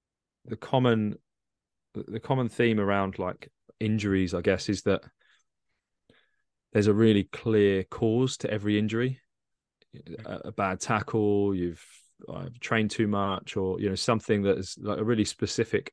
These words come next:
Speaker 1: injury that's caused it. But normally it's, it's way more complicated than that, and, and, and we quite often don't ever know the cause of, of the injury at all.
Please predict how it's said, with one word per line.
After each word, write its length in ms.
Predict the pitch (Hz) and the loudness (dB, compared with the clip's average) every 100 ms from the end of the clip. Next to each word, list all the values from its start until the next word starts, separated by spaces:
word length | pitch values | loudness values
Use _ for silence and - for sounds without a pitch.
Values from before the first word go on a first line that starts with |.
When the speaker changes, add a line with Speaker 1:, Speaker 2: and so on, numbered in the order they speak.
| _ | _
Speaker 1:
injury 480 | 104 104 98 95 92 | -2 -2 0 0 0
that's 180 | 90 - | -2 -2
caused 340 | 104 104 - | -2 -2 -2
it. 120 | 123 - _ _ _ _ - | -4 -6 _ _ _ _ 0
But 220 | 98 92 | 0 2
normally 520 | 113 135 127 104 98 | 4 6 8 6 4
it's, 360 | - - - - _ _ _ _ _ _ _ _ _ - | 0 -6 -10 -14 _ _ _ _ _ _ _ _ _ -8
it's 240 | 101 - | -8 -4
way 240 | 107 123 123 | 4 6 6
more 180 | 107 | 4
complicated 640 | - 117 107 - 101 - 101 | 2 -2 -2 0 -2 -2 -4
than 140 | 95 | -2
that, 220 | 95 85 | -2 -2
and, 140 | 95 92 | -4 -4
and, 300 | 101 98 98 - | -4 -4 -6 -4
and 280 | 101 101 - _ _ | -4 -4 -6 _ _
we 120 | 113 | -10
quite 220 | - 131 | 2 4
often 300 | 95 107 104 | 4 2 -2
don't 180 | 98 98 | 0 2
ever 160 | 98 98 | 0 -2
know 380 | 98 98 95 90 - _ _ _ 110 | -2 0 -2 -4 -16 _ _ _ -10
the 100 | 101 | -6
cause 320 | - 107 101 | 0 2 2
of, 220 | 98 87 | 0 -2
of 140 | - 92 | -4 0
the 140 | 101 | 2
injury 280 | 101 98 98 | 2 2 2
at 180 | 92 - | 2 2
all. 260 | 120 90 | 2 0